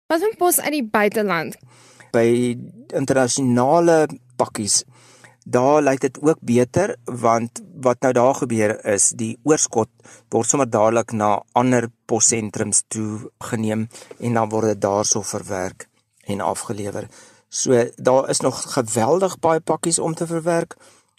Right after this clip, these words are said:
Speaker 2: maar dit gaan vinniger en, ehm, as jy vir 'n pakkie wag, kan jy seker wees, hy is nou wel laat,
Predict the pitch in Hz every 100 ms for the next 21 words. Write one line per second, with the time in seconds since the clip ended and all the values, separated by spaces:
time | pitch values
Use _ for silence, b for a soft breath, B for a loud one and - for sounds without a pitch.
0 | - 110 107 110 - - 117 - 131 120
1 | 120 104 - 117 117 b b b - 110
2 | 110 110 113 113 104 107 113 120 120 120
3 | 156 196 170 165 170 156 139 - 139 120
4 | - 120 110 110 101 98 95 - B B
5 | B B B 110 120 120 117 107 - -
6 | 110 110 107 120 107 98 101 90 - -